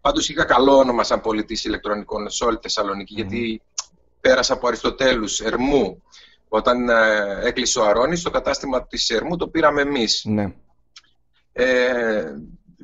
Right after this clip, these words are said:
Speaker 1: η έδρα μου κυρίως ήταν εδώ στη Σταυρούπολη, στο μεγάλο το μαγαζί,
Speaker 2: Μμμ.
Speaker 1: τα κεντρικά της εταιρείας. Και είχα πελάτες που ερχόταν από παντού να με βρούνε. Γιατί με εμπιστευόντουσαν, δεν,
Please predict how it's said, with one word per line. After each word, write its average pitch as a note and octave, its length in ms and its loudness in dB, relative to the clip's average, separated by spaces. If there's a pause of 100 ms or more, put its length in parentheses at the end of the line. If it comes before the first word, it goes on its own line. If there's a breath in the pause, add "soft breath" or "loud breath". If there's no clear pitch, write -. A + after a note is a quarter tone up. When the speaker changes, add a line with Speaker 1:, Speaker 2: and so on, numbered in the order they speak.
(520)
Speaker 1:
η C#3+ 160 0
έδρα E3+ 220 4
μου D3+ 100 2
κυρίως C#3+ 340 2
ήταν D#3 180 2
εδώ C3 200 4
στη - 100 2
Σταυρούπολη, B2 580 0
στο A#2 140 -4
μεγάλο A#2 380 2
το G#2 80 -8
μαγαζί, F#2+ 340 0
Speaker 2:
Μμμ. G#2+ 60 -6
Speaker 1:
τα A#2 80 -6
κεντρικά G#2 360 -4
της - 120 -16
εταιρείας. F3 680 -12 (600)
Και D#3+ 140 -2 (560)
είχα F3+ 240 -2
πελάτες F3 400 -2
που - 80 -6
ερχόταν E3 360 -2
από D3 140 -4
παντού B2+ 280 -4
να A#2 100 -4
με G2+ 100 -6
βρούνε. F2+ 460 -10 (280)
Γιατί C#3+ 360 -6
με F#3+ 60 -2
εμπιστευόντουσαν, C3 800 -4
δεν, A2+ 160 -2